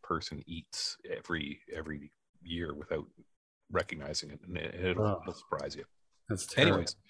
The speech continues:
Speaker 2: Not good news.
Speaker 1: so what he did is he mixed magne-, magnetized iron oxide and vegetable oil,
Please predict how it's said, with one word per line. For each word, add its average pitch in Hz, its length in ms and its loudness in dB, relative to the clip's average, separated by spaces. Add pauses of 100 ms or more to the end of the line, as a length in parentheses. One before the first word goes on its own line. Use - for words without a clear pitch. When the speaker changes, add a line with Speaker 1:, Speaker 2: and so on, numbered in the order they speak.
(140)
Speaker 2:
Not 90 180 2
good 95 120 4
news. 87 380 -4 (320)
Speaker 1:
so - 160 6
what 123 100 8
he 110 60 8
did 123 480 10 (320)
is 117 240 8
he 117 440 6 (100)
mixed 139 520 4 (480)
magne-, 113 640 8
magnetized 143 800 10
iron 123 320 10
oxide 82 520 6
and 87 300 -6
vegetable 98 520 8
oil, - 420 0